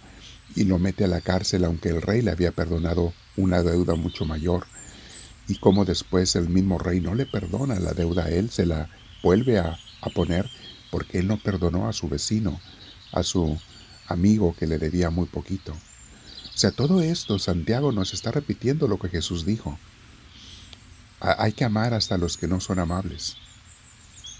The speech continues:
Tener compasión para que Dios tenga compasión de ti". En el Padre Nuestro, Jesús nos enseñó a decir, "Perdona nuestras ofensas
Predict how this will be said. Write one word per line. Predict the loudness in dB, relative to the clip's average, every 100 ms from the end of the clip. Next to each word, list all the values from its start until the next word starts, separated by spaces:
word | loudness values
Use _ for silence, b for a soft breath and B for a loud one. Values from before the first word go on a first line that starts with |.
| -20 -20 -14 0
Tener | 4 4
compasión | 4 0 2 0 2 2 2
para | 0 2
que | 2
Dios | 0 0
tenga | 0 2
compasión | 2 0 0 0
de | 0
ti". | -2 -4 -4 -10 -20 -20 B B B B -20 -16 2
En | 4
el | 4
Padre | 4 2 2
Nuestro, | 2 2 0 0
Jesús | 0 2 2
nos | 2
enseñó | 0 0 2
a | 4
decir, | 2 0 -4 B B B -8 0
"Perdona | 2 4 4 4
nuestras | 2 0 0 -2 -2
ofensas | -4 0 0 0 -2 -4